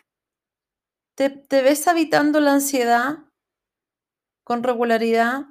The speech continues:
o te ves habitando la tristeza con regularidad? Bueno,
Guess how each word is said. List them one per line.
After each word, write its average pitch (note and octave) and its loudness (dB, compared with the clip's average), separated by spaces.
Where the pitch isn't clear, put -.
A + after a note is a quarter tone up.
o A3+ -4
te A#3 0
ves C4 0
habitando C4+ 0
la B3 0
tristeza A#3 -6
con C4 -8
regularidad? C4 -2
Bueno, - -4